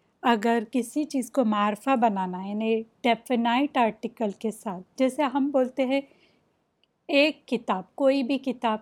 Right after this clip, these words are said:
تو ہم بولیں گے کتابن، وہ تنوین کے ساتھ آئے گی، کتابن کوئی بھی کتاب۔ لیکن ہم جب بولتے ہیں الکتاب ڈیفینائٹ آرٹیکل کے ساتھ، the book، یعنی کوئی خاص بک،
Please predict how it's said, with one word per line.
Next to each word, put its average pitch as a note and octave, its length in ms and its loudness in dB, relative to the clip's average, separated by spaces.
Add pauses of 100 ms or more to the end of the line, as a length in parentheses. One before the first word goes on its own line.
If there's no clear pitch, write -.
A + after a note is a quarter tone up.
تو A3+ 260 -6
ہم A3+ 140 0
بولیں A3+ 320 -2
گے A#3 100 -4
کتابن، A3 640 -2
وہ G#3+ 160 -4
تنوین A3 560 -4
کے A3+ 160 -2
ساتھ G#3+ 400 -8
آئے F3+ 240 -6
گی، F#3 220 -16 (880)
کتابن B3+ 560 2
کوئی C4 320 2
بھی B3+ 140 -2
کتاب۔ B3 400 -4 (340)
لیکن D4 240 0
ہم D#4+ 220 -2
جب D4+ 120 4
بولتے B3 340 -2
ہیں - 80 -2
الکتاب C4 960 0 (760)
ڈیفینائٹ B3 520 0
آرٹیکل A3+ 540 -4
کے G#3 200 -6
ساتھ، F#3+ 400 -6
the A#3+ 160 4 (140)
book، A#3 200 4 (1200)
یعنی G#3+ 220 0
کوئی A#3 320 2
خاص B3+ 520 6
بک، F#3+ 300 -8